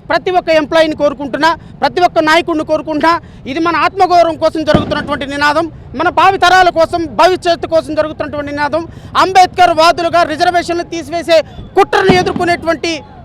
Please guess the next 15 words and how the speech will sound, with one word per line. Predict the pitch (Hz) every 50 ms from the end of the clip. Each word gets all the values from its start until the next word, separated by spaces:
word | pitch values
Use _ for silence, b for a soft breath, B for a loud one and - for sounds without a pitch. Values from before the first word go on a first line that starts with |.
| - -
చర్యల్లో | 330 349 392 403 392 381 359 349 339
భాగంగా | 349 339 339 330 330 330
ఎదుర్కొనే | - - - 320 311 302 294 294
నినాదంతో, | 294 302 311 302 285 220 311 302 294 269 - B B B B B - 254
క్రమశిక్షణతోటి | 294 349 392 381 330 370 - - 349 339 330 330 330 311 320 320
ప్రతి | - 311 - 311 302 294
ఒక్కళ్ళు | 285 - 294 277 262 214 - - - - - - - - - - 254 320
ఎవ్వరూ | 359 359 381 403 392 392 370 -
కూడా | 370 349 349 349 311 269
గొడవలు | 302 320 339 349 339 330
పెట్టుకోకుండా, | 320 269 233 330 330 320 320 311 302 294 294 262 247 B B B B B 214 311
ఎక్కడా | 359 - - - 403 392 381 359 - -
కూడా | 330 339 320 -
సంయమనం | 302 320 330 359 370 359 349 359 - -
కోల్పోకుండా | 311 320 311 320 320 302 320 311 302 302